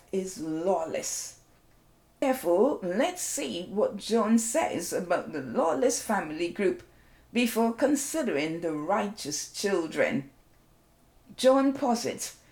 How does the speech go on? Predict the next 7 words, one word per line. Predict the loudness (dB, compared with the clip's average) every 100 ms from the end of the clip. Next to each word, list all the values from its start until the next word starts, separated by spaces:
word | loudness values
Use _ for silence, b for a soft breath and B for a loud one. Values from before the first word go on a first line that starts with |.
| b -4
that | -4 -4 -10 -4
in | 0 0 -2 4
the | 4
lifestyle | 4 -4 -8 -6 0 2 2 2
of | 0 0 -2
the | 0
lawless, | 0 2 2 0 -6 -10